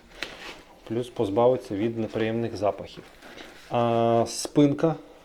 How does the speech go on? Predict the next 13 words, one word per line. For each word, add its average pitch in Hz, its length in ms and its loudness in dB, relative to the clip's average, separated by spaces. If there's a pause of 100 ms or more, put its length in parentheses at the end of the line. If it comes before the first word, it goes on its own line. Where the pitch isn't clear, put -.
(120)
Спинка 147 480 2
заслуговує 113 680 2 (480)
окремої 117 580 0
уваги. 113 500 2 (380)
Подивіться, 110 440 -6
яка 113 160 -4
вона 107 160 -2
м'яка. 101 460 -2 (420)
Плюс 160 340 -4
там 131 260 -4
ще - 200 -6
вона 110 300 -4
регулюється 110 640 -4